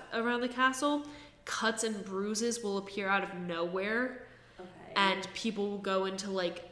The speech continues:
Speaker 2: a vision or a trance pretty often.
Speaker 1: Oh.
Speaker 2: And they'll, people will say, like, um, there's a, uh, some larger rock formations
Speaker 1: Yeah.
Speaker 2: around there,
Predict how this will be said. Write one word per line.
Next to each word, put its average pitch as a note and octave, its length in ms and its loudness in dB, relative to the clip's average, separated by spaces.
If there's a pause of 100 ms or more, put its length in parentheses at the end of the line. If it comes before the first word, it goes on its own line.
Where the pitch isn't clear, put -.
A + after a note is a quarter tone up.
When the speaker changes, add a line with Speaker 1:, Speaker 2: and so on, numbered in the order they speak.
(580)
Speaker 2:
a G3+ 80 -2
vision F#3+ 500 0
or E3+ 140 0
a D#3+ 40 -2
trance F3 680 -4
pretty A3 280 -2
often. B3 680 0 (460)
Speaker 1:
Oh. F3 300 -4 (120)
Speaker 2:
And G#3 200 0
they'll, G3+ 240 2 (180)
people G#3 260 -4
will G3+ 100 -2
say, G3 200 2
like, F#3 260 0 (200)
um, D#3 420 -8 (680)
there's G#3 220 4
a, G3 80 2
uh, - 500 -10
some G3 460 -4
larger G3 360 2
rock E3 400 -4
formations G#3+ 600 -4
Speaker 1:
Yeah. A#3+ 100 2
Speaker 2:
around A#3+ 220 0
there, B3+ 340 0